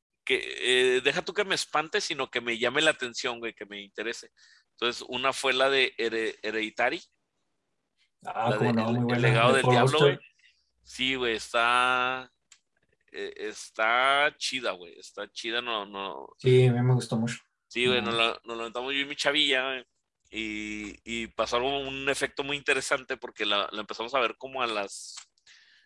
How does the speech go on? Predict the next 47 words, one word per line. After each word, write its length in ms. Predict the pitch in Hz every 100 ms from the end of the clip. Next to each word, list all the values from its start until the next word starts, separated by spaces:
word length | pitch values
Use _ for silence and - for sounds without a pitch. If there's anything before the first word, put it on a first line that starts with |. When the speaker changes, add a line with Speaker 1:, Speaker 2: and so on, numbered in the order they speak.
| _ _ _ _ -
Speaker 1:
a 100 | 95
las 200 | 101 -
cuatro 300 | - 113 147
y 40 |
media 320 | 131 110 123
más 200 | 117 113
o 40 | 127
menos, 280 | 113 104 92
güey, 140 | 101
cuatro 220 | - 110 123
y 40 |
media 140 | 127 135
de 40 |
la 80 | 143
tarde, 360 | - 135 127 147 - _ - _ _ _ _ _ _
y 420 | 113 117 113 113
de 100 | 113
repente 460 | 113 107 113 104
se, 340 | 135 135 117 110 -
pues, 380 | 110 98 - -
ya 160 | 113 123
cuando 240 | 151 143
nos 220 | 127 123
dimos 260 | 127 139 -
cuenta, 480 | 160 151 131 139 143 _
pues, 120 | 101
ya 80 | 107
es 100 | -
que 100 | 127
ahorita 300 | 120 123 -
como 180 | 123
está 160 | 123 131
anocheciendo, 680 | 127 - 127 - 131 123 - - - - -
se 180 | - 113
dieron 240 | 117 120
como 200 | 143 139
las 180 | 131 117
seis, 300 | - 151 147
güey, 180 | 139 127
estábamos 380 | - 117 127 113
viendo, 280 | 110 120
pues, 180 | - 107
lo, 320 | 101 98 98
lo 200 | 95 98
más, 720 | 98 107 113 - - - - _
lo 140 | 101 98
más 120 | 101